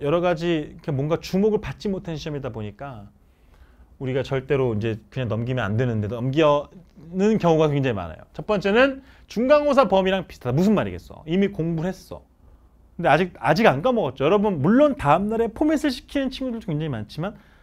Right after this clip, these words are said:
내가 포맷을 시키고 싶어도 일주일은 간단 말이죠. 근데 이제 한 달 정도 지나기 때문에, 어, 이건 뭐 그 약간 좀 애매하긴 합니다. 근데 우리가 전혀 새로운 단원을 시험 보는 게 아니라서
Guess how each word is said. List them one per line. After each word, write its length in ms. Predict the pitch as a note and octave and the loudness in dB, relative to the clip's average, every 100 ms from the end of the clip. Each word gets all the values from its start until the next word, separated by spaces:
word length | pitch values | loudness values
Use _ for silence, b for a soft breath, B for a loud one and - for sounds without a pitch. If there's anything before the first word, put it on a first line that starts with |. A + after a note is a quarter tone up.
| b | b
내가 240 | D#3 G#3+ C4 | 2 4 4
포맷을 420 | - C#4+ C#4 B3+ | 0 -2 0 -4
시키고 380 | - - D4 C#4 | -6 -4 -2 -2
싶어도 300 | - A3+ B3 | -6 -4 -2
일주일은 420 | C4+ C4+ C#4 C4 | -2 -4 -4 -4
간단 300 | E3 C#3+ C3 | -4 -4 -6
말이죠. 440 | G#2+ F2+ - F#2+ _ _ _ _ _ _ - _ b b b b b | -8 -10 -14 -18 _ _ _ _ _ _ -20 _ b b b b b
근데 240 | G#3+ G#3 | 4 4
이제 140 | E3 | 4
한 200 | F3 C4 | 2 6
달 340 | C#4 C4+ - - - F3 | 8 8 4 -6 -8 -6
정도 200 | D3+ D#3+ | -2 -2
지나기 380 | D3 C3+ C#3 C3+ | -2 -2 -2 -4
때문에, 500 | A2+ G2+ B2+ C#3 D#2 B B B B B - | -6 -6 -6 -8 -10 B B B B B -4
어, 560 | A2 A2+ A2 A2 G#2+ - | -2 0 2 0 -2 -4
이건 260 | E3 B3 | -4 0
뭐 220 | G#3+ G#3 - | 2 0 2
그 220 | F3+ D#3 | 0 0
약간 180 | C#3+ A#3 | -2 0
좀 100 | F3+ | 2
애매하긴 380 | D#3 G#3 F3+ E3 | 4 4 4 0
합니다. 320 | C3+ A#2 C#3+ | -4 -4 -4
근데 360 | G3+ A3+ B3 | 0 6 6
우리가 400 | E3+ F#3 G#3+ G#3 | 6 4 4 4
전혀 440 | - F3+ F#3+ A#3+ B3 | 4 6 6 6 2
새로운 460 | C#4 C#4 C#4 C#4 | 2 2 2 0
단원을 560 | A3+ E3 F#3+ G3 F#3+ F#3 | 2 4 4 4 2 0
시험 260 | B3+ C4 G3+ | -2 -4 -2
보는 240 | F3+ F#3 | -4 -2
게 80 | E3 | -2
아니라서 720 | G#2 G#2+ A2 G#2 F3+ F#2 | -2 -2 -4 -4 -4 -6